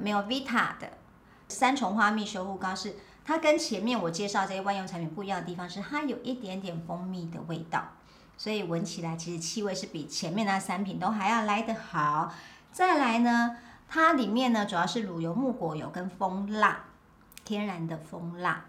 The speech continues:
所以你就算擦在皮肤上面呢，你也不会有闷闷的感觉。那我觉得它还有很棒的一点是呢，它的那个，嗯，应该怎么说，就是当你皮肤啊受伤或者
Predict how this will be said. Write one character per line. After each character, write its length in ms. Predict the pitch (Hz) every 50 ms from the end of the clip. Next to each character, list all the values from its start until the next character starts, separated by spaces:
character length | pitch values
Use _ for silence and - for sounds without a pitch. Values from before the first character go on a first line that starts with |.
| - - - - -
所 160 | - - 233 240
以 260 | 262 269 262 240 214
你 300 | 202 180 165 160 156 156
就 180 | 156 226 220
算 220 | 220 - 214 202 196
擦 160 | - 202 196
在 140 | 190 190 185
皮 200 | - - 175 165
肤 140 | - 170 180
上 260 | - - 185 175 180
面 200 | 180 180 175 170
呢， 120 | 165 165 170
你 160 | 202 226 240
也 80 | 214
不 200 | - - 165 165
会 160 | 170 214 185 170
有 100 | 165 160
闷 280 | 160 175 208 240 247
闷 240 | 269 269 269 277 254
的 80 | 220 -
感 180 | - 135 - - -
觉。 320 | - - - - - - - - - - - - -
那 280 | 196 202 - - - -
我 140 | 208 208 190
觉 180 | - 220 233
得 100 | 262 240
它 200 | 233 240 254 262
还 120 | 247 233 196
有 140 | 196 202 208
很 160 | 202 165 160
棒 240 | - 196 208 196 190
的 80 | 180
一 80 | 175 185
点 180 | 185 175 156
是 220 | - - - 202 180
呢， 240 | 170 160 156 156 165 - - - - - - -
它 280 | - - 302 294 294 294
的 340 | 285 285 214 202 202 190 196
那 160 | 220 247 254 247
个， 460 | 247 - 190 185 180 180 165 - -
嗯， 260 | 175 175 170 165 170 165
应 100 | - 285
该 100 | 285 302
怎 140 | 294 214 165
么 80 | 156 156
说， 180 | - - 190
就 120 | 196 262 269
是 240 | 262 269 233 220 - - - - - -
当 220 | - 330 381 381
你 140 | 339 254 185
皮 360 | 165 - - - 185 180 180
肤 220 | 180 - - 202 202
啊 160 | 208 190 180
受 340 | 175 - - - 277 226 190
伤 320 | 180 - 214 180 180 202 202
或 140 | - 262
者 80 | 196